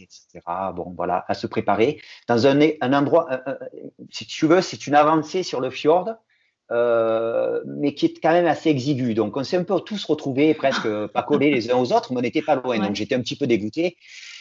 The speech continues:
Speaker 1: sachant que moi, dans ces cas-là, je préfère être un peu plus seul que, que
Speaker 2: Ouais, ça
Speaker 1: trop
Speaker 2: enlève un peu
Speaker 1: accompagné
Speaker 2: quand
Speaker 1: par
Speaker 2: même ce
Speaker 1: des
Speaker 2: côté sauvage, euh.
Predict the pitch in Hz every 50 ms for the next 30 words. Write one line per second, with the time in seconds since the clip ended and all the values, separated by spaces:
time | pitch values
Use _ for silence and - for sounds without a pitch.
0 | - _ - 98 - 120 120 - 127 120 131 135 113 104 104 - 104 - 117 117
1 | 127 120 - - 107 - 113 104 104 - - 107 101 117 117 113 - 107 - -
2 | 127 123 113 - - - - - 110 104 - - 208 226 233 247 233 - 214 175
3 | 165 196 233 240 208 208 202 - - 220 - 208 208 208 233 233 226 220 208 185
4 | 202 202 190 190 220 220 - 202 190 190 202 214 214 196 185 185 175 170 170 175